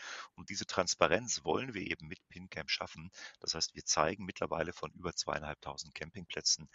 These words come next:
die Auslastung, die Verfügbarkeit. Das heißt, eine Suche, die früher von einem Camper gemacht wurde, „Ich möchte beispielsweise an die Ostsee, zeig mir doch mal die schönsten Campingplätze“, wird jetzt ergänzt zu, „Ich möchte an die Ostsee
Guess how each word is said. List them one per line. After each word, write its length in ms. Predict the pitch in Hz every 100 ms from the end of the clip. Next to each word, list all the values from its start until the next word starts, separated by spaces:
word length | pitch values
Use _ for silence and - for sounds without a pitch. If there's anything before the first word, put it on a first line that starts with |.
| - - -
die 80 | -
Auslastung, 580 | 85 - 107 - - 78
die 80 |
Verfügbarkeit. 960 | - - - 98 - 113 - 101 110 - - - - - -
Das 100 | -
heißt, 140 | -
eine 140 | 82 78
Suche, 420 | - 175 - 95
die 140 | 71
früher 360 | - - 117 131
von 160 | -
einem 160 | 67 73
Camper 300 | - 76 80
gemacht 320 | 76 69 - -
wurde, 340 | 71 71 65
„Ich 240 | - - -
möchte 260 | 78 -
beispielsweise 840 | - 69 76 - 80 78 78 73 78 - -
an 140 | - 78
die 100 | -
Ostsee, 480 | - - - 117 113
zeig 300 | - 78 78
mir 60 |
doch 140 | - -
mal 140 | 76
die 80 | -
schönsten 460 | - 73 - 78
Campingplätze“, 800 | - 76 - 92 - 90 - 107 110 - - -
wird 160 | 92 87
jetzt 240 | 117 -
ergänzt 560 | - 90 82 101 - -
zu, 340 | - 123 175 - - - _
„Ich 100 | -
möchte 280 | 82 - -
an 100 | 76
die 80 | -
Ostsee 500 | 123 - - 120